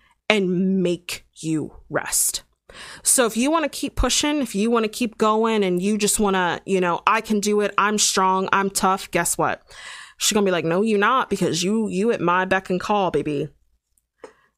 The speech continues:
You have to stop, or she will make you stop. And when she makes you stop, it's, it's, it's gonna be bad because, um,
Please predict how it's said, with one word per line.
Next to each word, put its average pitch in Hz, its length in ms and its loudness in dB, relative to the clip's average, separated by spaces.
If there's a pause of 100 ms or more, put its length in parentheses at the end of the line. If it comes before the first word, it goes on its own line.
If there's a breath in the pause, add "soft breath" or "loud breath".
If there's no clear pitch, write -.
(140)
You 175 100 -6
have 170 260 0
to - 80 -6
stop, - 360 -4 (380)
or 185 80 2
she - 200 0
will 165 120 0
make 147 240 -6
you 147 60 -6
stop. - 400 -4 (580 loud breath)
And 196 180 4
when 185 120 2
she 262 300 2
makes 277 360 0
you 277 100 0
stop, 277 540 2 (1000)
it's, 202 340 0
it's, - 440 0
it's 185 140 -2
gonna 190 200 0
be 175 600 0 (720)
bad 165 360 0 (400)
because, 180 600 0
um, 170 500 0